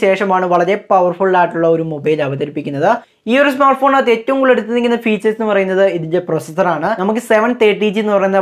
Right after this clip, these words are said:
വളരെ പവർഫുൾ ആയിട്ടുള്ള ഒരു പ്രോസസ്സറാണ് ഈ ഒരു സ്മാർട്ട് ഫോണിനകത്ത് ലഭിക്കുന്നത്. നമ്മുടെ ലിസ്റ്റിൽ മൂന്നാം സ്ഥാനത്തിരിക്കുന്ന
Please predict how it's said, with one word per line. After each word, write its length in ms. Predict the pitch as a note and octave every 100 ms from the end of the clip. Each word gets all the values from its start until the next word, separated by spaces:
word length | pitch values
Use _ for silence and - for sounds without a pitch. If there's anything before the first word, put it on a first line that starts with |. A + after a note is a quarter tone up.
| F3
വളരെ 260 | E3+ G#3+ B3 -
പവർഫുൾ 460 | G3 F3+ F3+ G#3+ G#3
ആയിട്ടുള്ള 300 | F#3 F3+ F3+ F3
ഒരു 80 | E3+
പ്രോസസ്സറാണ് 500 | E3 E3+ D#3+ F3+ E3
ഈ 60 | D#3 D#3
ഒരു 40 |
സ്മാർട്ട് 340 | D#3 D3 C#3 C#3
ഫോണിനകത്ത് 360 | D#3+ D3+ C3+
ലഭിക്കുന്നത്. 380 | B2+ B2+ C#3+ C3 -
നമ്മുടെ 240 | A3+ C4+ D4
ലിസ്റ്റിൽ 400 | C4 B3+ B3 A3 G3+
മൂന്നാം 320 | A3+ C4 D4
സ്ഥാനത്തിരിക്കുന്ന 440 | D4 B3 A#3 A3+